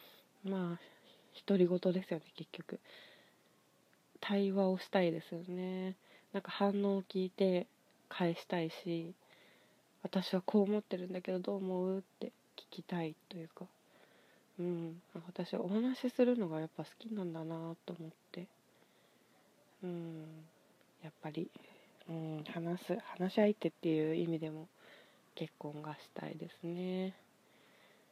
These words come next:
うん。それは、あの、なんだろうな。うん。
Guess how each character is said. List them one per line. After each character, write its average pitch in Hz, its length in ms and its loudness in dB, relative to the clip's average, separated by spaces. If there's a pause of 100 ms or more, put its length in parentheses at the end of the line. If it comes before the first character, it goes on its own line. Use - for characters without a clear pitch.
(520)
う - 40 -4
ん。 160 420 -10 (260)
そ - 140 -2
れ 277 100 4
は、 269 160 4 (120)
あ 180 140 4
の、 170 460 0 (460)
な 180 200 0
ん 180 80 0
だ 170 120 0
ろ 160 120 -4
う 156 60 -6
な。 160 240 -10 (1300)
う 170 40 -8
ん。 151 240 -10